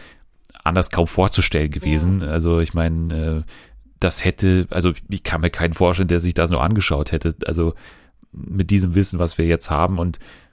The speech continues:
Speaker 1: wenn er dann da wirklich irgendwie mal auch dann negativ oder blöd dargestellt werden würde, dann, dann geht das ja auch nicht. Also du kannst ja dann nicht, äh,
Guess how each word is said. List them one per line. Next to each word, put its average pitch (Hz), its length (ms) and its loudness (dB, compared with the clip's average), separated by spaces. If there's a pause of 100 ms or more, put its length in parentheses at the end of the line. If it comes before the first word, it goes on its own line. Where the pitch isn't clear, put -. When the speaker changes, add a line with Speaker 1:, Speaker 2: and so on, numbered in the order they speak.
(200)
Speaker 1:
wenn 92 240 0
er 92 80 4
dann 87 220 2
da 85 260 2
wirklich 95 340 0
irgendwie 95 320 0
mal 90 240 2
auch 82 260 0
dann 85 440 -2 (400)
negativ 98 500 2
oder 85 140 0
blöd 90 320 2
dargestellt 87 560 0
werden 87 280 2
würde, 92 340 4 (920)
dann, 85 260 0
dann 82 160 0
geht 95 200 0
das 104 140 0
ja 69 120 0
auch 71 200 0
nicht. 80 200 -2
Also 76 160 -2
du 71 60 -4
kannst - 240 -4
ja 80 80 -2
dann 76 160 -2
nicht, 78 220 -4
äh, 78 240 -2